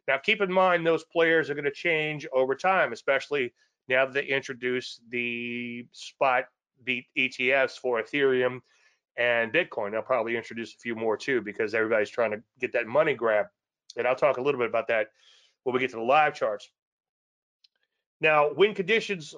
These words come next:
aren't fantastic, like now, you can sit on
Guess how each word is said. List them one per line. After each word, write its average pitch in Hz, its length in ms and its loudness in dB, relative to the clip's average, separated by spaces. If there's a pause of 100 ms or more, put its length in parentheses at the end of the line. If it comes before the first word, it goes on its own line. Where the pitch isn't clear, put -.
(120)
aren't 208 340 4 (220)
fantastic, 151 880 -2
like 131 260 -2
now, 143 460 0 (540)
you 165 160 0
can 160 200 -2
sit 190 260 0
on 165 360 4